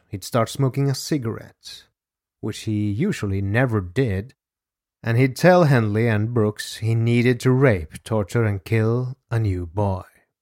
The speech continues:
Between the first of June and the fourth of August, they killed eight boys,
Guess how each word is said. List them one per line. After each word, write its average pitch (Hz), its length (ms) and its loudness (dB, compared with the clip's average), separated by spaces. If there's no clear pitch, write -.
Between 131 280 4
the 120 80 2
first 135 420 4
of 104 100 -4
June 120 460 0
and 110 340 -2
the 101 80 -6
fourth 113 460 0
of 113 180 -6
August, 120 500 2
they 123 160 6
killed 170 380 2
eight 156 360 2
boys, 110 640 2